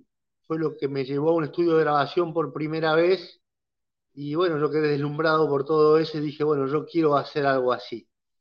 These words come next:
Pero pasó mucho tiempo hasta que saliera la primera letra. La primera letra salió con Mario Villagrán, se llamó Agua y Sal, y con el tiempo la cantó Samantha Navarro. Después,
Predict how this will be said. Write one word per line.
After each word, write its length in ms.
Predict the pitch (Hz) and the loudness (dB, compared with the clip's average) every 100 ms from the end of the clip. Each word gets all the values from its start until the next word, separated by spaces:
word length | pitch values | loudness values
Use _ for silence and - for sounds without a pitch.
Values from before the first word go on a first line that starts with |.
| _ _ - | _ _ -4
Pero 180 | 156 170 | -2 -2
pasó 300 | 156 233 240 | -4 -4 -2
mucho 320 | 226 226 220 | -2 -2 -2
tiempo 360 | 247 214 175 | 0 0 0
hasta 280 | 139 - 139 | -2 -2 -4
que 280 | 143 135 131 | 0 2 2
saliera 440 | - 131 151 147 | -2 -4 -2 -2
la 120 | 139 135 | -2 -2
primera 380 | 139 139 135 | -4 0 0
letra. 420 | 127 117 - 101 107 | 0 -2 -6 -12 -12
La 140 | 110 | -10
primera 300 | 127 170 196 | -6 -2 -2
letra 300 | 214 214 185 | -2 -6 -8
salió 440 | - 170 196 190 | -6 0 2 0
con 200 | 190 156 | -2 -6
Mario 320 | 170 190 185 165 | -2 0 0 -2
Villagrán, 840 | 151 143 139 151 185 196 196 196 _ _ _ _ _ _ - - - _ | -6 -8 -6 -4 -4 -6 -8 -14 _ _ _ _ _ _ -20 -20 -20 _
se 100 | 127 | -6
llamó 260 | 143 156 | -4 0
Agua 240 | 170 165 151 | 2 2 2
y 40 | |
Sal, 440 | 151 190 185 196 208 _ _ _ _ _ _ _ | 0 0 0 -2 -8 _ _ _ _ _ _ _
y 100 | - | -10
con 160 | 151 156 | -4 -2
el 120 | 151 | 0
tiempo 260 | 175 180 180 | 0 0 0
la 100 | 170 | 0
cantó 300 | 151 139 160 | -2 -2 -4
Samantha 440 | - 156 160 151 | -2 -4 -4 -2
Navarro. 680 | 143 131 131 120 98 98 98 _ _ _ _ _ _ _ _ _ _ _ _ _ _ _ _ _ _ _ | 2 4 4 4 0 -10 -16 _ _ _ _ _ _ _ _ _ _ _ _ _ _ _ _ _ _ _
Después, 640 | 143 - 196 202 190 - | -10 0 2 2 -2 -12